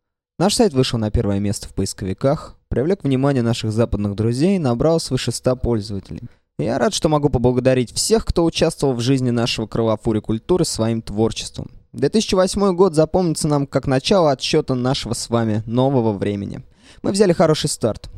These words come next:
Сайт разросся в четыре раза в течение одного года. Однако не стоит расслабляться. Наша работа ещё только началась. Нас ждут новые проекты, команды, встречи, партнёрские проекты, презентации, книги,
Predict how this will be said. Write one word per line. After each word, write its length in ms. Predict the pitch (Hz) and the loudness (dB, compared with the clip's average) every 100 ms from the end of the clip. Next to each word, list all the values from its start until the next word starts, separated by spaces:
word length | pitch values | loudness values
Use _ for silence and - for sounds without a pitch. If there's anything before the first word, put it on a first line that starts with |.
| - | -6
Сайт 260 | - 220 214 | 0 0 2
разросся 440 | 123 120 117 - | 2 0 -2 -6
в 20 | |
четыре 320 | - - 110 120 | -10 -4 -2 0
раза 280 | 175 202 180 | 0 -2 -6
в 20 | |
течение 400 | - - 151 139 | -6 -4 -2 -2
одного 320 | 131 135 135 | -2 -2 -2
года. 320 | 127 131 - - - | -2 -4 -6 -12 -6
Однако 340 | 135 220 175 | -2 0 0
не 80 | 143 | 0
стоит 300 | - 151 139 | 0 0 0
расслабляться. 720 | 139 131 120 120 113 - - - _ - | -2 -2 0 0 -2 -4 -12 -14 _ -6
Наша 260 | 165 226 208 | -2 0 2
работа 400 | 170 151 175 131 | 2 2 0 0
ещё 160 | 131 | 0
только 300 | 127 123 117 | 0 -2 -2
началась. 540 | 113 110 113 95 - - - - | -6 -4 -6 -6 -8 -12 -16 -6
Нас 160 | 156 190 | -2 0
ждут 320 | 123 113 - | 0 -2 0
новые 300 | 156 220 143 | 0 2 2
проекты, 520 | 120 123 175 - 131 - | 0 0 -2 -4 -10 -10
команды, 540 | - 117 143 170 127 127 | -4 -2 -2 -4 -6 -10
встречи, 480 | - - 131 143 - - | -8 -2 -2 -2 -8 -2
партнёрские 580 | 165 185 175 165 - 143 | -2 2 4 2 0 -2
проекты, 480 | 131 135 123 - 135 | 0 -2 -4 -8 -8
презентации, 840 | 143 160 131 120 123 - - - - | -2 0 0 2 0 -2 -10 -12 -4
книги, 460 | 131 139 120 117 | -2 0 -2 -8